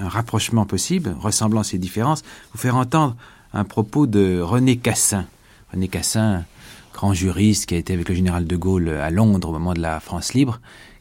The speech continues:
qui était actif à la Société des Nations,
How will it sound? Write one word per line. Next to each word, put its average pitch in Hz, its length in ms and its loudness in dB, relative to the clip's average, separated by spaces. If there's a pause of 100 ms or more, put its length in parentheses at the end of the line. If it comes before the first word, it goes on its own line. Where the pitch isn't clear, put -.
qui 110 120 0
était 110 440 4
actif - 540 -2 (100)
à 131 140 0
la 120 120 4
Société 113 360 2
des 95 120 2
Nations, 87 520 -2